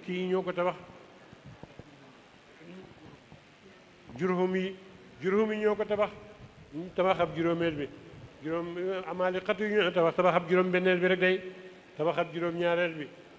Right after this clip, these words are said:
Moom la Quraysh, moom la Quraysh doon tabax ci junne yi jë-, ca jamono yonent Yàlla Muhammad sallallahu alayhi wa sallam. Booba ma ngi ci fanweeri at. Waaye yónnee guñ ko. Ñu daal di dem Kaaba gi nag dafa am mbënd moo xam ne dafa defoon tojoon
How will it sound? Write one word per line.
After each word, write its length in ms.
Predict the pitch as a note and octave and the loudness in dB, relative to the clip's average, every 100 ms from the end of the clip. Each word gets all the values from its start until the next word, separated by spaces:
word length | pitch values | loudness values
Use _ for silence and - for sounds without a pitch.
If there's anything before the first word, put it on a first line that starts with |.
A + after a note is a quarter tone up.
| - | -12
Moom 260 | C#3+ F3+ F#3 | -4 -2 0
la 80 | F3+ | -2
Quraysh, 420 | F3+ F3+ D#3+ E3 | 0 0 0 -2
moom 220 | F3 F3+ | -2 2
la 220 | F3+ F#3 F#3 - - - - | 2 2 -2 -12 -18 -6 2
Quraysh 220 | E3 E3+ | 4 4
doon 200 | F3 F3+ | 4 2
tabax 280 | F#3 G#3 F#3+ | 6 6 6
ci 80 | G#3+ | 2
junne 160 | G#3 G#3+ | 2 4
yi 240 | G3+ F#3+ D#3+ | 6 4 2
jë-, 300 | E3 F3 - | 0 0 -4
ca 100 | - F3+ - - - - - | -4 -4 -6 -16 -18 -16 -8
jamono 240 | E3+ F3 | -6 -2
yonent 260 | F3 F3+ F#3 | -2 -2 -2
Yàlla 200 | F#3 F3+ | -2 0
Muhammad 220 | F#3 F#3 | -2 -2
sallallahu 280 | F#3 F3+ F3+ | 0 4 4
alayhi 80 | E3 | 4
wa 60 | F3 | 0
sallam. 160 | F3 - - - - D3+ | -2 -4 -18 -20 -8 -2
Booba 220 | F#3 G#3+ | 2 4
ma 100 | G#3+ | 4
ngi 140 | G#3+ | 0
ci 100 | F3+ | -2
fanweeri 380 | G#3+ A#3 A#3 A#3 | -2 0 2 2
at. 160 | A3+ G#3 - - - - - | 2 2 -4 -18 -20 -20 -4
Waaye 220 | D#3+ G3+ A3 | 6 8 8
yónnee 240 | G#3+ G#3+ G#3 | 6 6 2
guñ 200 | G#3+ G3+ | 2 2
ko. 200 | G#3+ A#3+ - - - - - | 2 2 -4 -14 -16 -20 -10
Ñu 60 | D#3+ | -2
daal 180 | F3+ F3+ | 2 2
di 80 | F#3 | 0
dem 260 | F3+ F#3+ G3 E3+ | -4 -6 -8 -2
Kaaba 240 | E3 E3+ | 0 0
gi 60 | E3+ | -2
nag 120 | F3 | -2
dafa 180 | E3+ F3+ | 0 0
am 180 | F3+ F#3+ | 0 -2
mbënd 200 | F3+ F3+ | -4 -2
moo 200 | F#3 F#3 | -2 -2
xam 160 | F3 F3 | -2 -2
ne 60 | |
dafa 180 | F3 F3+ | 0 -2
defoon 360 | F3 E3+ F3+ F3 | -2 -2 -2 -2
tojoon 240 | E3+ E3 | -4 -4